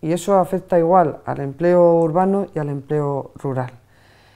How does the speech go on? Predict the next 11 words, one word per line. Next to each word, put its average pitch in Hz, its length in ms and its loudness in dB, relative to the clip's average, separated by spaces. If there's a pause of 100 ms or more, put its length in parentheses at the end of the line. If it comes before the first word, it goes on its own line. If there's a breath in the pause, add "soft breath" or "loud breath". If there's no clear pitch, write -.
(380 soft breath)
Por 175 140 2
otro 185 180 0
lado, 202 540 4
eh, 156 800 -6
en 165 120 -6
estos 180 300 -6
presupuestos 180 580 -6
se 175 80 -2
van 170 160 -2
a 175 60 -2
destinar 170 640 -2